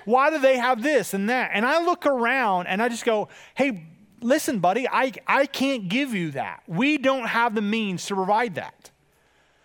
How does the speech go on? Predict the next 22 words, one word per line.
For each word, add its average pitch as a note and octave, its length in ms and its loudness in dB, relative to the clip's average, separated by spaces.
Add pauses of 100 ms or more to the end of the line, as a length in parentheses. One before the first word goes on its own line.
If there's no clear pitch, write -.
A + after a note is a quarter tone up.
(180)
Now, C#4+ 220 2
here's D#4+ 240 0
what's D#4+ 160 -2
interesting, C4 580 -2
is A3+ 180 0
as C4 160 2
we C4 120 -2
think D4+ 240 -2
about C4+ 240 2
comparison, A#3 840 -2
we A#3 140 -2
oftentimes A3 680 -2
don't A3+ 300 -2 (300)
think C4+ 320 -2
with A3+ 120 -4
reality. A3 720 0 (1000)
And B3 140 2
here's C#4 180 2
the C#4 80 -2
reality, A#3+ 760 0
is A3 240 0
yes, C#4 460 2